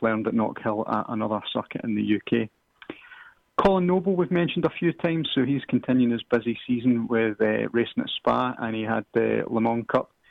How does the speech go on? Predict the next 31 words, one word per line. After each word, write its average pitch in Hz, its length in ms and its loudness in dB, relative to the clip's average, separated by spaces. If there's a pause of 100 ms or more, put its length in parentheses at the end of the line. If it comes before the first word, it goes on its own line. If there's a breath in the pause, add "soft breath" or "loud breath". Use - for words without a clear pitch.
(120 soft breath)
where 110 120 0
he 104 120 0
finished - 220 0
in 113 80 0
second 127 240 -2
place 117 260 -2
on 110 60 2
the 107 60 0 (100)
Saturday 117 300 -2
with 95 160 -10
teammate 110 380 2 (280)
Tony 113 220 2
Wells. 113 320 2 (500 loud breath)
Sadly, 120 260 2
Scrutineer 123 520 2
identified 117 560 -2
an 110 100 -2
issue 113 300 -2
with 110 100 -8
the 110 80 -6
car, 113 340 -2 (120)
along 110 260 -2
with 104 120 -8
two 117 140 2
other 104 220 -2
teams 110 260 0
who 117 60 2
had 107 100 0
the - 140 -18
same 110 160 0
problem, 110 400 0